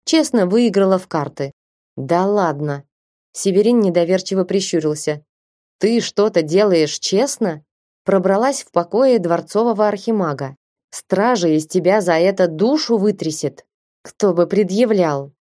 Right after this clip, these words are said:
Не верю, что он здесь по делам тайной службы». Я молниеносно бросилась к столу,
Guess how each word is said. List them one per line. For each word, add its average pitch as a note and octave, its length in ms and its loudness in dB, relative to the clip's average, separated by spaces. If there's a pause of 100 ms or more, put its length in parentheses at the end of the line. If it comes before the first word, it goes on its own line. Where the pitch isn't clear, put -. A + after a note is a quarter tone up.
(160)
Не A#3 240 4
верю, F3 280 2
что D#3+ 220 -2
он F3+ 140 2
здесь E3 280 -2
по F3 120 -2
делам F3+ 420 0
тайной E3 360 -2
службы». D3 600 -6 (560)
Я C#4+ 180 2
молниеносно G3 760 0
бросилась F3 560 0
к - 40 -16
столу, B3 520 -2